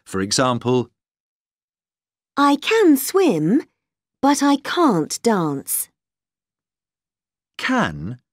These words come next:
Speaker 1: and be allowed to express permission. For example,
Speaker 2: Can I park here? Are we allowed to park here?
Speaker 1: Can is more informal than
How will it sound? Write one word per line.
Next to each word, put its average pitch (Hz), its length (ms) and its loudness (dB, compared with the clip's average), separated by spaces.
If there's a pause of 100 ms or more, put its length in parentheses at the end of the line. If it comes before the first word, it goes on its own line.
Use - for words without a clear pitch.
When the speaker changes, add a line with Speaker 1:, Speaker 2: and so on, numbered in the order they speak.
(260)
Speaker 1:
and 139 420 -4 (400)
be 107 200 2
allowed 127 560 -2
to 82 400 -12 (500)
express 131 540 -4
permission. - 640 -2 (920)
For 233 160 -2
example, 135 640 -2 (960)
Speaker 2:
Can 359 140 4
I 392 220 2
park 453 360 0
here? 170 420 2 (1400)
Are 330 200 4
we 359 200 6
allowed 330 440 4 (160)
to 349 80 0
park 403 460 0
here? 170 400 2 (1400)
Speaker 1:
Can 113 560 -2
is 139 340 0
more 135 360 0
informal 85 840 -2
than 87 440 -6